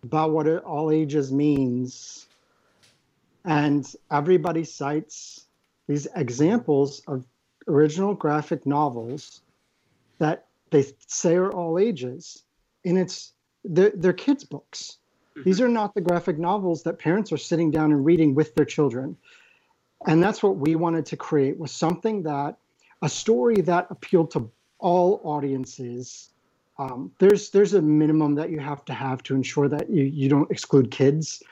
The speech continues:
Speaker 1: from the audience. So no swearing, no sex, no, you know, violence, uh, graphic violence, none of those things. But then once you get there, how do you put enough layers in the story that kids get one thing out of it, parents get another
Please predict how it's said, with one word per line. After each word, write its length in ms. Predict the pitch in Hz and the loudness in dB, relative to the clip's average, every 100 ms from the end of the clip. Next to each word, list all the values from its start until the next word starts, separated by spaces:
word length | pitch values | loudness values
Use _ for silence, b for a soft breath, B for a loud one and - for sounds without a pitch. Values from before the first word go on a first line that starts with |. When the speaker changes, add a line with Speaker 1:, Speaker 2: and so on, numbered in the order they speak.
| B B B _ | B B B _
Speaker 1:
from 260 | 170 147 | 4 6
the 100 | 139 | 6
audience. 540 | 135 151 185 196 - - - | 2 0 0 -2 -8 -14 -2
So 160 | 156 | 2
no 180 | 147 156 | 2 2
swearing, 600 | 143 - 139 143 139 139 | -2 -2 0 2 0 0
no 300 | 135 139 139 _ - - | 0 -2 -4 _ -20 -18
sex, 400 | - 147 - - | -8 -6 -6 0
no, 400 | 156 147 147 180 - 233 | 2 4 4 2 -6 -16
you 220 | 208 180 143 | -6 -2 0
know, 140 | 135 | 0
violence, 640 | 120 131 135 135 139 151 - | -2 0 2 2 2 0 0
uh, 180 | 190 156 151 | 0 0 -2
graphic 400 | - 135 131 135 | 0 0 0 -2
violence, 640 | 113 127 131 131 131 - - b b b | -2 -2 -2 -2 -4 -6 -20 b b b
none 100 | 226 | 2
of 80 | 233 | 4
those 200 | 160 123 | 2 0
things. 300 | - 277 - | -6 -14 -6
But 180 | - 147 | -4 0
then 200 | 190 208 | 2 2
once 260 | 214 - 165 | 0 -2 -6
you 60 | 123 | -2
get 240 | - 233 - | 2 2 0
there, 300 | 131 127 - _ _ _ _ _ | -4 -4 -12 _ _ _ _ _
how 180 | - 226 | -4 -2
do 100 | 254 | 0
you 160 | 240 208 | 2 0
put 340 | - 214 214 - | 2 0 0 -4
enough 340 | 156 165 - | -2 -2 -2
layers 500 | 143 151 180 175 131 | -2 4 4 4 0
in 120 | - 147 | -4 -8
the 80 | |
story 480 | 139 - 180 170 139 | -8 -2 2 4 2
that 220 | 127 - | 0 -8
kids 320 | - 190 180 - | -4 -2 -2 -2
get 200 | 262 208 | -6 -2
one 200 | 147 147 | -2 -2
thing 220 | - 135 | -2 -4
out 160 | 131 | -2
of 140 | 127 139 | -4 -4
it, 180 | 180 _ _ | -6 _ _
parents 380 | - 147 190 - | 2 2 2 0
get 140 | 240 | 0
another 580 | 226 156 135 127 147 | 2 0 -2 -4 -6